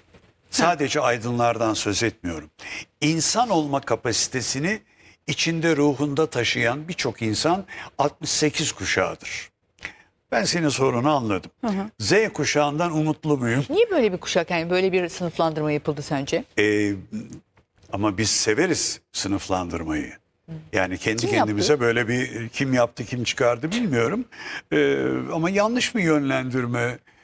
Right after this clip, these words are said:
Speaker 1: Böyle bir şeye ne gerek vardı? Diyelim ki vardı. Diyelim ki Z kuşağı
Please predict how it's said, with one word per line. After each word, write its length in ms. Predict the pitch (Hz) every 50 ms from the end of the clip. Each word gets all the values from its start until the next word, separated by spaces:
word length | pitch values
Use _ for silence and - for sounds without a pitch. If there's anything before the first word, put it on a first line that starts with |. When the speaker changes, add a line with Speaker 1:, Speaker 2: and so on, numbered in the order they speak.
| - _ _ -
Speaker 1:
Böyle 340 | 143 135 170 190 190 202 185
bir 60 | -
şeye 240 | - 196 202 196 196
ne 80 | 190
gerek 380 | 180 175 160 143 131 127 - 131
vardı? 380 | 127 127 127 123 175 170 131
Diyelim 380 | 160 208 226 220 202 180 160 156
ki 200 | - - 185 160
vardı. 520 | 160 147 135 127 110 98 - 87 80 - - _ _ _ _ _ _ _ _ _ _ _ _ _
Diyelim 280 | 233 185 139 123 120 113
ki 140 | - 170
Z 260 | 139 120 156 160 160 147
kuşağı 560 | - - 127 113 - 127 120 120 120 120